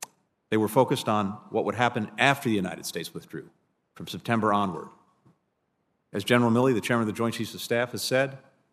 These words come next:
"Nothing I or anyone else saw indicated a collapse of this army and this government in eleven days."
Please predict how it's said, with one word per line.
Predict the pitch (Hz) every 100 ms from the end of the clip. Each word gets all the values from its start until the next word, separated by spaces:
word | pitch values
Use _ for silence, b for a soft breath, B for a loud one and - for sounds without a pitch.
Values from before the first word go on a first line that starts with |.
| _ _ _ -
"Nothing | 107 131 151 135
I | 120 117 120 127
or | 101 98
anyone | 110 127 123 117
else | 113 -
saw | 131 113 71 - - _ _
indicated | - 120 117 120 113
a | 98
collapse | - 104 113 -
of | 90
this | 123 -
army | 110 104 101 - _ _ _ _ -
and | 113
this | 101
government | - 98 90 85 80 - _ _ _
in | -
eleven | 98 87 82
days." | 92 107 78 - -